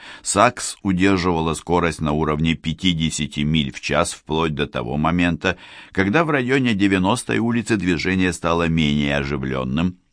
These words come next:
Лишь тогда она вдавила педаль до самого пола. Через несколько секунд она уже шла со скоростью семьдесят миль.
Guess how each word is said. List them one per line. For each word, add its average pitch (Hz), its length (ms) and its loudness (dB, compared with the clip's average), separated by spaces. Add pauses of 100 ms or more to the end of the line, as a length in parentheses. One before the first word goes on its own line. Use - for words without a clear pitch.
(160)
Лишь 170 260 0
тогда 127 500 -2
она 98 220 2
вдавила 80 600 0
педаль 73 480 -2
до 71 180 -2
самого 69 540 -2
пола. 67 520 -6 (960)
Через 92 320 2
несколько 151 440 -2
секунд 131 440 -6
она 101 300 2
уже 98 300 -2
шла - 240 -2
со 78 140 -8
скоростью 82 760 -4 (360)
семьдесят 69 720 -4
миль. - 260 -10